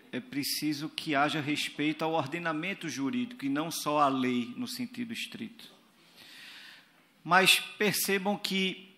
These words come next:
em noventa e oito, ou seja, dez anos depois de vigência da Constituição, o texto constitucional passou a prever que a administração pública de qualquer dos poderes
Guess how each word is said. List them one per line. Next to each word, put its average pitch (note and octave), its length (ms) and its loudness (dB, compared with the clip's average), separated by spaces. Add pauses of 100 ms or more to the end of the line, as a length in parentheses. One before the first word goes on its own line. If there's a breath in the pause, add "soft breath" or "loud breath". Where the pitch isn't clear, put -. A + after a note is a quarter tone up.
em G3 140 2
noventa G3 560 4
e E3+ 60 8
oito, D3 380 4
ou D#3+ 60 0
seja, D3 300 0
dez E3 340 0
anos D#3+ 160 -2
depois D3 380 -2
de C#3 80 -4
vigência C3 420 -6
da C3 120 -12
Constituição, B2+ 720 -10 (880 soft breath)
o D#3 140 -6
texto F#3+ 400 -2
constitucional D3+ 500 -2
passou E3 760 -4
a C3 560 4 (400)
prever B2+ 840 -2
que - 580 -6 (580)
a C#3+ 120 2
administração D#3 640 -4
pública D#3 560 -8 (260)
de C3 140 -2
qualquer E3 460 0
dos E3 180 -8
poderes C3 720 -8